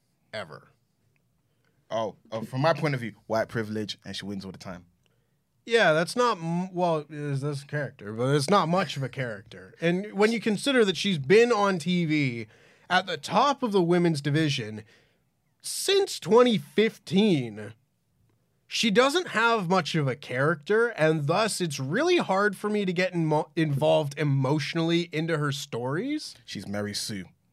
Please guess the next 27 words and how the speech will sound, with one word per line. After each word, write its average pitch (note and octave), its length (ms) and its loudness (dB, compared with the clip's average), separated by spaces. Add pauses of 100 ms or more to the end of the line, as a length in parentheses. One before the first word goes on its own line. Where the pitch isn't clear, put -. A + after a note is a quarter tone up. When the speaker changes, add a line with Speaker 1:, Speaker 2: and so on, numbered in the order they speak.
(540)
Speaker 1:
Yeah. D#3 500 -2 (420)
She - 120 -4
Speaker 2:
Yeah. G#3+ 200 2
Speaker 1:
is, - 60 -4
she B3 120 -2
is F4 160 0
a G4 60 2
Mary A3 360 6
Sue. C3+ 540 -2
Speaker 2:
That's C3+ 260 -2
why C#3+ 120 0
you C#3+ 40 0
Speaker 1:
She F3+ 160 2
Speaker 2:
can't C4+ 140 4
relate, E4 180 6
Speaker 1:
wins D#4 140 4
Speaker 2:
right? A#3+ 100 6
Speaker 1:
everything. E3+ 320 0
She's A3 220 -4
good D4+ 240 2
at C#4 120 4
everything. C#3+ 560 0
Speaker 2:
She's, C3 380 -4
she's C3 260 -6
not, C#3+ 200 0 (220)
<sighs> - 220 -14
okay, A#2 300 -4